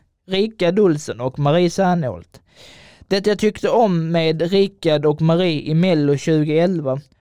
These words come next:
var att han, var att de gjorde shownummer innan varje deltävling började. Och sedan hade de en sådan bra kemi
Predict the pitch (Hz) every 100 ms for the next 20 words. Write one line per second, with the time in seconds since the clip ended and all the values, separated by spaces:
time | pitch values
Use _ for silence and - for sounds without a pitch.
0 | _ 175 156 151 - 165 151 - _ _
1 | _ - 175 160 156 - 175 165 185 156
2 | 147 143 _ _ _ _ - - 190 190
3 | 185 156 - 196 226 220 170 160 156 175
4 | 196 165 175 180 170 160 175 170 151 143
5 | 143 156 160 156 123 101 - _ _ _
6 | - - 185 185 196 147 147 _ _ 175
7 | 180 165 151 143 143 - 180 175 143 156
8 | 165 147 131 - - 160 175 143 120 165